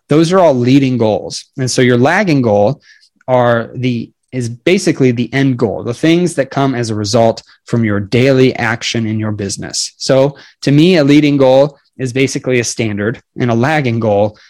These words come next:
is the ultimate goal that you're looking to hit. So hopefully that wasn't too confusing. Uh, you know, I've done presentations on, on this topic of leading versus lagging goals, but I think that it's much more, um,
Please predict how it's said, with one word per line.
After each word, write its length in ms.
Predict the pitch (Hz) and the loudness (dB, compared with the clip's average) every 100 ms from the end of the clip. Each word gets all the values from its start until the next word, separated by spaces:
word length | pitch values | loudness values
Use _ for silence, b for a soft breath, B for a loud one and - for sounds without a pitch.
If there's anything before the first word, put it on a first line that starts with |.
| b - | b -8
is 400 | 131 117 110 110 | -4 -4 -6 -6
the 180 | - 123 | -4 0
ultimate 500 | 123 127 - 120 110 | 2 2 0 -6 -6
goal 300 | 127 117 113 | 0 2 2
that 100 | 110 | 0
you're 140 | 92 107 | -4 -4
looking 420 | 113 107 104 98 | -4 -6 -8 -10
to 140 | - | -12
hit. 340 | 101 - - - _ _ _ _ _ - | -14 -14 -16 -20 _ _ _ _ _ -20
So 220 | - 135 | -2 2
hopefully 300 | 131 208 226 | 4 2 4
that 120 | 214 170 | 4 4
wasn't 240 | 160 151 | 2 2
too 140 | 147 | 2
confusing. 600 | 139 131 - 139 135 170 - b b | 0 -2 2 2 2 -4 -8 b b
Uh, 260 | 131 123 127 | -2 -2 -2
you 100 | 139 | -2
know, 60 | |
I've 120 | 131 | -2
done 160 | 127 127 | -2 -4
presentations 760 | 139 143 131 120 143 143 143 139 | 0 0 -2 -4 -4 -2 -4 0
on, 360 | 143 139 135 | 0 -2 -8
on 340 | 139 147 147 135 | -6 -4 -4 -6
this 420 | 127 135 143 - | -6 0 0 0
topic 560 | - 131 135 147 139 - | -4 -4 -2 0 0 0
of 220 | 127 120 | -2 0
leading 280 | 135 143 135 | 2 2 2
versus 320 | 135 123 123 | -2 -4 -4
lagging 380 | 127 127 131 131 | -2 -2 -2 0
goals, 400 | 127 131 135 - B B - | 2 4 2 -4 B B -4
but 80 | 139 | -2
I 80 | |
think 220 | 135 170 165 | 0 0 0
that 100 | 147 | 0
it's 160 | 127 | 0
much 440 | 131 139 165 170 156 | 0 2 0 0 -4
more, 500 | 143 139 131 113 b b - | -2 0 0 -2 b b -14
um, 460 | 120 113 107 98 | -8 -6 -6 -8